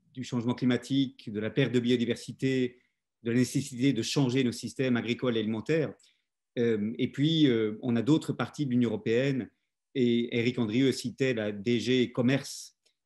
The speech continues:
et la D G Agri, qui, au contraire, restent coincées dans un modèle du vingtième siècle, euh, qui mise sur les économies d'échelle,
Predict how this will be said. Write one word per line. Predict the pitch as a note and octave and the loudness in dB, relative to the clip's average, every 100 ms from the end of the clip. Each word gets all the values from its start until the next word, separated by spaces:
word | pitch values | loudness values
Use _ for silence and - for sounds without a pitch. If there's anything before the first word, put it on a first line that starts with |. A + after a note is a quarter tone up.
| _ | _
et | B2+ A2+ | -2 0
la | A2 | 0
D | A2 A2+ | 0 0
G | B2 B2+ A#2+ A#2+ | 2 4 2 -2
Agri, | A2 G2+ C#3+ D3 - _ _ _ _ | -6 -2 0 0 -4 _ _ _ _
qui, | - D3 | 0 4
au | C#3+ | 4
contraire, | B2+ - D3 C#3+ G2+ | 2 0 2 2 2
restent | C#3+ C#3+ C3 | 0 0 -4
coincées | - B2+ A2+ - C#3+ | 0 0 0 -2 0
dans | B2 A2+ | 0 0
un | |
modèle | A2 G#2 C3 B2+ | -2 0 0 -2
du | A2+ G2+ | -4 -4
vingtième | A#2+ - A#2+ | -4 -2 -2
siècle, | G#2+ E3 C#3+ - F2 - _ _ _ _ _ - | 0 -2 -2 -6 -10 -12 _ _ _ _ _ -4
euh, | A2+ G#2 | -2 -2
qui | - A#2+ | -2 4
mise | C3+ C#3+ C#3+ | 6 4 0
sur | A#2+ | -2
les | G#2+ | -2
économies | B2 B2 A#2 | 0 2 2
d'échelle, | A#2 A#2 C3+ D#3 C3+ F#2+ | 0 0 0 0 0 -4